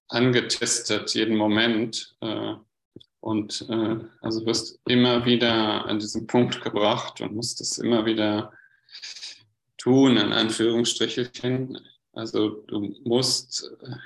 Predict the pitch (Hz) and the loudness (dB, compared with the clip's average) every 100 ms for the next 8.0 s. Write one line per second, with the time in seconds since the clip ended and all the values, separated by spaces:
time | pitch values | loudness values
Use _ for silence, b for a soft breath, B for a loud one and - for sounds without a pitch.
0 | - 120 117 - 110 - 127 113 104 - | -2 0 0 -2 -2 -2 -2 0 0 -2
1 | 110 110 117 107 98 98 98 110 139 - | 0 0 0 -2 -2 -2 0 2 2 2
2 | - - 113 113 113 110 113 110 - - | 0 -2 0 2 2 0 -4 -6 -6 -6
3 | - 113 110 - - - 117 - 113 110 | -4 -2 -2 -2 -6 -2 -2 -2 -6 -2
4 | 110 107 120 113 113 107 113 - - - | 0 2 0 0 -2 -2 -2 -2 -8 -14
5 | b b b b b b b b _ _ | b b b b b b b b _ _
6 | _ - 110 107 110 - - - 123 110 | _ -10 -6 -6 -8 -12 -12 -4 0 0
7 | 107 - 139 110 113 - 110 110 110 - | 0 0 0 2 2 0 -2 0 -2 -4